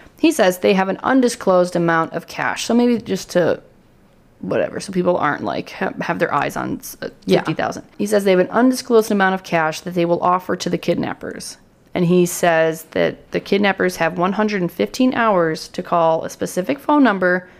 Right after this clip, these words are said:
Speaker 1: to swap Sherry for the cash with no risk of cops or F B I.
Speaker 2: A hundred and fifteen hours?
Speaker 1: Hours. Four point seven nine days.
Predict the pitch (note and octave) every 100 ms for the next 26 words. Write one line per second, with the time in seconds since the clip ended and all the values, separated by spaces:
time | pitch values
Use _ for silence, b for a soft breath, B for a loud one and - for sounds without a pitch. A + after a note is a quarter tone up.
0 | B - E3+ - E3+ G#3+ - G3 F#3+ G3
1 | G3 F3 F#3+ B3 G3+ F3+ F3+ - - -
2 | - E3 E3+ F#3+ E3+ E3 - - _ _
3 | - - - D#3+ - - D#3+ - - -
4 | - - - F3 F3 F3+ F#3 F3+ E3 -
5 | - E3 D3+ C#3+ - - C#3+ D3 G3 D#4+
6 | - C#4 D3+ G#2+ F#3 - - - - -
7 | B3 D#4+ E4+ - B3 A3 - - G3+ G#3
8 | G3 F3 F3 F3 A#2 - -